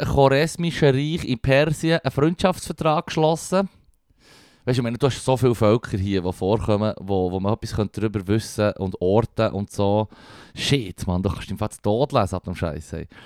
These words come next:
Und, ähm, der Frieden hat aber nur kurz gewährt,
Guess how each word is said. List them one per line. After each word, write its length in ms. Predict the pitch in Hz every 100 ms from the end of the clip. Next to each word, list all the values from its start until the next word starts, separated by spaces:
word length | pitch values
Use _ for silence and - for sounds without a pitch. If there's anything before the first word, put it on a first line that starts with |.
| - - - - - - -
Und, 220 | - 143
ähm, 280 | 131 123 127
der 100 | -
Frieden 240 | 160 190 190
hat 100 | 170
aber 140 | 156
nur 180 | 180 156
kurz 400 | 151 165 202 -
gewährt, 600 | 165 156 185 220 -